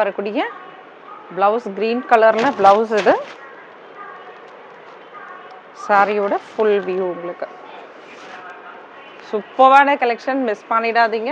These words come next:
அருமையான கலெக்ஷன்லாம் நம்ம இன்னைக்கு பார்த்துட்டு இருக்கோம். just செவன் ஹண்ட்ரட் மட்டும்தான். இது பாத்தீங்கன்னா நல்ல ஒரு அழகான black with maroon,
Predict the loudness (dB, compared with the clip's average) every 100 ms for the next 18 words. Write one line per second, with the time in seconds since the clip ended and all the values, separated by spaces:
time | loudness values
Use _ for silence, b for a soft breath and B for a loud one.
0 | -2 -2 -2 -2 0 -2 0 0 0 -2
1 | 0 2 2 0 -2 2 6 6 4 -4
2 | 0 0 0 -6 B B B -18 -4 0
3 | 0 -2 -6 4 4 6 4 2 2 2
4 | 0 0 -2 -2 -6 -18 -20 -20 -20 -20
5 | -12 -8 2 4 4 -2 -4 -6 -12 -18
6 | -20 -20 -20 -12 -6 -2 0 2 0 -2
7 | -4 -4 -4 -4 -10 B B B -20 -2
8 | 2 4 4 2 -4 -4 -6 -4 -2 -4